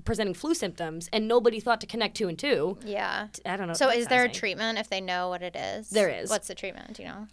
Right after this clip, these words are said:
Speaker 1: I don't know the precise what they do to it, w-, for it, but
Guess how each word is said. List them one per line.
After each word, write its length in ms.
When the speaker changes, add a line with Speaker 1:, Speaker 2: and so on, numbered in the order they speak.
Speaker 1:
I 160
don't 140
know 80
the 100
precise 560
what 220
they 120
do 300
to 180
it, 200
w-, 400
for 240
it, 180
but 260